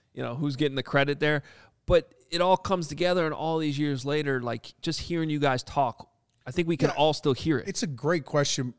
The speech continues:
Speaker 2: and, and it's hard to explain. It's something you're always trying to explain when you say, "Man, you need culture, you need atmosphere, you need certain kind of guys in there." Um, you know, it, it, like,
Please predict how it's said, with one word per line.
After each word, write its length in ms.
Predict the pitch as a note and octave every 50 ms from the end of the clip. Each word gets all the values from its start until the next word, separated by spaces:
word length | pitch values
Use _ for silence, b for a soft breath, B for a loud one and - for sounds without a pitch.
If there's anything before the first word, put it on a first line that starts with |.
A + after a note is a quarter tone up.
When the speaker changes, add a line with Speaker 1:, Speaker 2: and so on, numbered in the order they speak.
| _ _ _ -
Speaker 2:
and, 120 | C3 B2+
and 120 | C#3 C#3
it's 140 | C3 A#2+ -
hard 640 | - - A2+ G#2 C#3 D#3 D#3+ D#3+ D#3+ D#3+ D3 C#3 C#3 - _ _ _ _ _ _ _ _ _ _ _ _ _ _ _
to 540 | - - D3+ C#3 C3 B2+ A#2+ A#2 A2+ A2+ A#2 - _ _ _
explain. 840 | - A2+ - - - - - - - - A#2+ B2 A#2+ A#2 G#2+ G#2+ G2+
It's 100 | G#2+ A2
something 240 | - E3+ D#3+ D#3 D3+
you're 120 | C#3 C3+ -
always 340 | - C#3 C#3+ C#3+ D3 C3+
trying 160 | - - C3 B2
to 60 | A#2
explain 300 | A2+ - - C3 B2 A#2+
when 80 | A#2
you 40 | A#2
say, 160 | G#2+ - B2+
"Man, 220 | A#2 B2+ B2 A#2+ A#2
you 80 | A#2
need 180 | B2 B2 A2+ -
culture, 560 | - - - C3 B2+ B2 - - - B2 A2+
you 160 | G#2+ A2+ A#2+
need 180 | A#2+ A#2+ A#2+ A2+ -
atmosphere, 500 | - A#2+ A2+ - A#2 A#2+ A2+ - - B2+
you 120 | A#2+ A#2+ A#2+
need 120 | A#2+ A2+
certain 380 | - - - C3 A#2+ - B2 A2+
kind 220 | - B2 A#2+ A#2
of 80 | A2 G#2+
guys 420 | A#2+ A#2 A2+ A2 A2+ A2+ G#2+ G2+
in 140 | A2 G#2+ G#2+
there." 240 | A2 G#2+ G#2+ G#2 B B B B B B B B B B _ -
Um, 340 | G#2 G#2+ G2+ F#2+ F#2+ - - _ _ _ _ _ _ _ _ _ _ _ b b b b b b b b b _ _ _ _ _ _ _ _ _ _ _ _ _ _ _
you 100 | - C#3+
know, 100 | C#3 C3+
it, 220 | C3+ C#3 D3 D3 -
it, 100 | E3 D3+
like, 260 | D#3 D3 C#3+ C#3 C#3